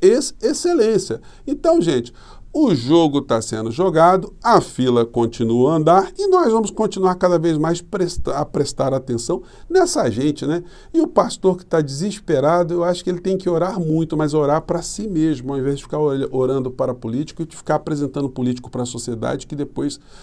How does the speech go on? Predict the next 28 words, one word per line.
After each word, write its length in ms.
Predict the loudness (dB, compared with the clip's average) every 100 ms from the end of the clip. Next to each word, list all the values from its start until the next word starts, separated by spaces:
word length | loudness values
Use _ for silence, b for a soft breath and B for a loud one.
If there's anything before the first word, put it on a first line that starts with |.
| b
a 160 | -6 -2
gente 300 | 0 -2 -2
vê 220 | -2 -2
que 360 | -2 -2 -2 -4 b b b
eles 300 | -2 -2 0
são 180 | 0 0
corruptos, 760 | 4 4 6 4 4 0 4
são 160 | 8 8
bandidos, 680 | 10 6 6 2 2 0 0
criminosos 840 | 2 4 6 6 6 6 4 -2
e 40 | 0
terminam 460 | 2 4 4 4
na 140 | 2 0
cadeia. 440 | -2 -4 -8 -12 b b -8
Termino 300 | 2 4 6
nosso 320 | 4 2 0
papo 260 | 0 0 0
aqui, 300 | -2 -2 -4
mas 400 | -2 2 2 2
a 60 | 2
gente 260 | 0 0
volta 280 | 0 0 0
amanhã, 220 | -6 -6
tá 140 | -6 0
bom? 160 | 2
Grande 260 | 4 4 6
abraço, 540 | 8 10 10 6 -4 -14 2
tchau! 400 | 4 4 0